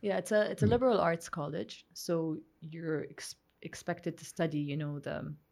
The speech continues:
Speaker 1: there are maybe only engineering is an, a degree that you would need to come into the university knowing you wanted to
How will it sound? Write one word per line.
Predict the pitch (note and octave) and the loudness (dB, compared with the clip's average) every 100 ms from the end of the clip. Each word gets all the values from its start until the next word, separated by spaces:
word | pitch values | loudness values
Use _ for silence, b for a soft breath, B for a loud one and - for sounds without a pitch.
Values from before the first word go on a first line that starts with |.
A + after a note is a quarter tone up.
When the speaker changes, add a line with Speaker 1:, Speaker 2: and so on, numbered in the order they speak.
| - - | -14 0
Speaker 1:
there | F3 F3 | 2 2
are | - - | 0 0
maybe | F3 F3+ | 0 2
only | F3 F#3 F3 | 2 2 2
engineering | E3 D3+ D3+ D#3 D3 C#3+ | 2 2 2 2 0 0
is | C#3+ D3 | -2 -4
an, | - | -6
a | - D#3+ | -6 -6
degree | D3 D#3 D#3+ | -2 0 2
that | D#3 | 0
you | D#3 C#3+ | 0 -2
would | C#3+ | 0
need | D3+ D3 | -2 -4
to | D3+ - | -6 -6
come | - E3 D#3 | -2 0 0
into | D#3+ D3+ | 0 -2
the | D3 | -2
university | C#3+ C#3+ D3+ D3 D3+ D3+ | -2 -2 -2 -2 -2 0
knowing | D3 C#3+ C#3+ | 0 0 -2
you | C#3+ | -2
wanted | C#3+ D3 C#3+ | -2 -4 -6
to | D#3+ C#3 | -6 -6